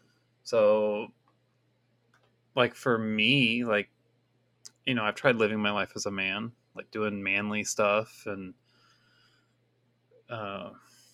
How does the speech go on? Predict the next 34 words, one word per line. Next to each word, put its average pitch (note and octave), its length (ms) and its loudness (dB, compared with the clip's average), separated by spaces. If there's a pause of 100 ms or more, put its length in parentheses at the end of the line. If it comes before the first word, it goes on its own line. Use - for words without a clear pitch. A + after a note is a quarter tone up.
(200)
construction B2+ 600 4
job A#2 800 8
and F#2+ 300 -8
bar-, G#2+ 280 2 (360)
like, - 120 -8
I - 20 -20
still - 180 -6
like G2 100 -6
barbecuing, G2 560 -6 (380)
uh, G#2+ 120 -4
barbecuing, A#2 1080 4 (840)
uh, G2 280 -4
whatever B2 560 8 (480)
typical C3 400 -2
man G#2+ 280 0
shit G#2 360 -2
like G2+ 160 -2
that. A2 240 -2
To, A2 280 -6
for B2 140 -2
me, A#2 200 2
that A#2+ 160 6
never G#2 220 2
really F2+ 240 -4
fit. F#2+ 380 -6 (920)
I've G#2 120 4
always G#2 280 2
been G#2+ 140 -2
more G#2 240 0
of G2+ 120 -2
a, G2 320 0
I G2+ 80 2
wanna, G#2 300 -2
like, G2 280 -2